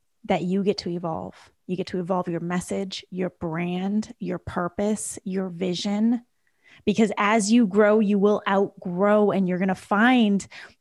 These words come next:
that things that once felt super aligned no longer feel aligned, and that's okay. What's important is that you're constantly following the things that really light you up, that you're constantly working to embody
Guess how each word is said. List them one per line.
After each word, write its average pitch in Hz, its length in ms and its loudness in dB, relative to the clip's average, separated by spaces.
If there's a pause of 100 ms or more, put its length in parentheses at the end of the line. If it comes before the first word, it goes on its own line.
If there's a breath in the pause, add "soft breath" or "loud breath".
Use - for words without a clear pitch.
that 214 180 0
things 247 220 4
that 185 180 0
once 220 260 2
felt 220 200 0
super 247 420 0
aligned 233 640 2 (800)
no 233 240 6
longer 269 360 4
feel 233 300 2
aligned, 214 560 0
and 240 160 6
that's 247 220 2
okay. 214 640 0 (380 loud breath)
What's 233 200 2
important 240 720 2
is 190 100 -2
that 202 160 0
you're 190 140 -4
constantly 226 680 2
following 202 760 2
the 185 100 0
things 233 360 2
that 175 200 -4
really 208 340 2
light 185 240 0
you 185 260 -4
up, - 320 -8 (460 loud breath)
that 202 120 2
you're 202 120 4
constantly 226 760 0
working 196 380 2
to - 180 -8
embody 185 880 -2